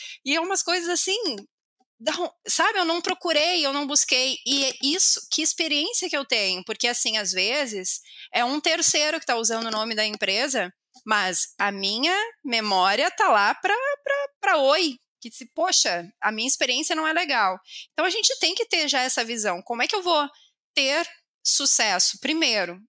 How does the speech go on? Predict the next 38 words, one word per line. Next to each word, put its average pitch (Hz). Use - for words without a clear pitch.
eu 196
vou 214
ter 233
que 269
construir 294
um 440
público 285
e 240
ele 226
tem 277
que -
ser 339
meu, 208
ele 208
tem 240
que -
tá 285
ciente. 226
Então, 233
essa 311
questão 277
da 240
base 220
ativa 214
e 196
inativa, 226
o 185
legal 226
é 349
justamente 370
isso, 359
é 202
eu 208
saber 233
a 233
minha 226
base 220
ativa 214